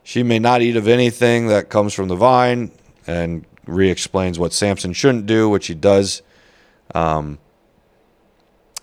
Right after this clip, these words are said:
and then Manoah says, "Please let us detain you and prepare a young goat for you." And the angel of the Lord says, "If you detain me, I will not eat your food. But if you prepare a burnt offering, then offer it to the Lord."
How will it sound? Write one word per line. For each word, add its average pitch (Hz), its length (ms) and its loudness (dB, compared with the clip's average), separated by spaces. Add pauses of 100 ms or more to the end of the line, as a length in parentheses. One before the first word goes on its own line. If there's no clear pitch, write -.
(100)
and 104 160 0
then 98 600 4
Manoah 101 360 4
says, 95 340 2
"Please 98 300 2
let 95 140 4
us 95 100 -2
detain 127 500 0
you 131 260 4
and 110 120 0
prepare 104 320 2
a 95 60 2
young 87 360 -4
goat 143 260 2
for 143 160 -2
you." 143 360 2 (760)
And 98 140 2
the 101 60 4
angel 101 360 4
of 92 60 2
the 90 60 0
Lord 95 300 4
says, 90 640 2
"If 165 240 2
you 170 80 0
detain 151 560 -2
me, 123 220 2
I 113 160 4
will 127 180 4
not 123 220 2
eat 113 160 -4
your 104 100 0
food. 76 340 -2
But 101 320 2
if 147 160 -2
you 185 80 -6
prepare 160 360 4
a 107 60 4
burnt 104 360 0
offering, 90 500 -2
then 95 140 -2
offer 87 380 -2
it - 120 -6
to - 100 -10
the 78 100 -6
Lord." 71 280 -10